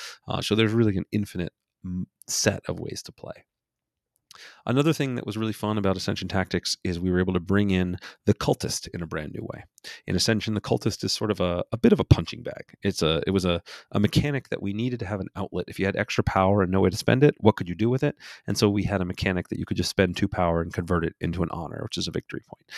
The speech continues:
And once that kind of generic and boring mechanic, we replaced it with a cultist character that was always there that you could always beat up. It became a kind of funny, uh,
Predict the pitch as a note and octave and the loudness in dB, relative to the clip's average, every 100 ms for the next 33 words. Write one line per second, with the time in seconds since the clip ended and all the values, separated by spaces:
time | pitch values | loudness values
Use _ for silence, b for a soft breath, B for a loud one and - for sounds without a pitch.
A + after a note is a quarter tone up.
0 | B B F#2+ F2 E2+ F#2 F#2+ - - F#2 | B B -2 -2 -4 -4 -4 -8 -2 -2
1 | - _ _ _ _ _ - F#2 F#2+ F2+ | -2 _ _ _ _ _ 2 2 2 2
2 | F#2 F2+ F#2+ E2 F#2 F2 F2 - F#2 C3 | 2 2 0 2 2 0 -4 -2 -2 -2
3 | G2 F#2 F2 - F2+ - G2+ - F#2 - | -2 -2 -4 -6 -8 -4 -4 -2 -6 -8
4 | - - F#2+ C#3+ - - F#2+ G#2 - D#3 | -4 -4 -2 -6 -8 -4 -4 -2 -2 -2
5 | - G2 G2+ A2+ G2+ A2 B2 G#2 F#2 G2 | 0 0 0 0 0 0 0 -2 0 0
6 | E2 F#2+ D3+ - B B - G#2 - G2 | -2 -2 -2 -4 B B -2 -2 -2 -2
7 | F2+ - F#2+ E2 - G2 F2+ F2 E2+ D#2+ | -2 -2 -2 -2 -2 -2 0 -2 -4 -8
8 | B B _ _ _ A#2 _ E2+ | B B _ _ _ -20 _ -8